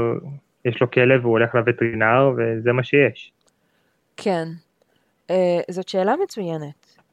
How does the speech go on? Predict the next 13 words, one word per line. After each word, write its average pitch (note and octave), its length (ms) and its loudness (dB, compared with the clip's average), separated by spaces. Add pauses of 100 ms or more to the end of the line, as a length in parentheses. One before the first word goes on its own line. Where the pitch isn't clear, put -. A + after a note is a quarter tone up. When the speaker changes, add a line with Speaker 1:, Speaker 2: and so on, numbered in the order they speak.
(280)
Speaker 2:
כי, F#3 240 -10 (480)
אה, - 60 -8 (160)
אני F#3+ 180 -2
לא, G3+ 240 2
לא G3+ 140 -2
יודעת A3 320 -2
אם F#3 100 -8
יש D#3+ 200 -8
לי E3 60 -12
תשובות, - 520 -14
אה, D3+ 560 -8 (1300)
מושלמות D#3+ 520 -10
לזה. E3 240 -12